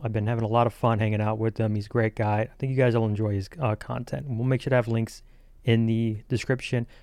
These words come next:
and I promise for the next episode I'll have another actual interview. But for this, enjoy the episode, enjoy the show,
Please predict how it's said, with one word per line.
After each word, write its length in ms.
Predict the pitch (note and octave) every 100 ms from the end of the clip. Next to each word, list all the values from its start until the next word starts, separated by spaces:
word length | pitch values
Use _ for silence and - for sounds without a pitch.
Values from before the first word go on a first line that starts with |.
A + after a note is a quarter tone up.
| -
and 100 | B2+
I 80 | C3
promise 320 | C3 B2+ A#2+
for 80 | -
the 80 | A#2
next 220 | A2 -
episode 340 | A2+ A2 G#2 G#2
I'll 100 | G2+
have 120 | G#2+
another 420 | G#2 G#2 G#2 G2+ - -
actual 320 | - A#2+ E3+
interview. 480 | F#3 C#3 G#2+ G#2 G2 - - - - - -
But 80 | -
for 240 | D#3+ E3+
this, 400 | C#3 C3+ C3 - -
enjoy 360 | A#2 G2+ C3+ C#3
the 120 | B2
episode, 440 | A#2+ A#2 - A#2+
enjoy 260 | A#2+ A2 A#2+
the 140 | A#2
show, 420 | G#2+ - G2+ G#2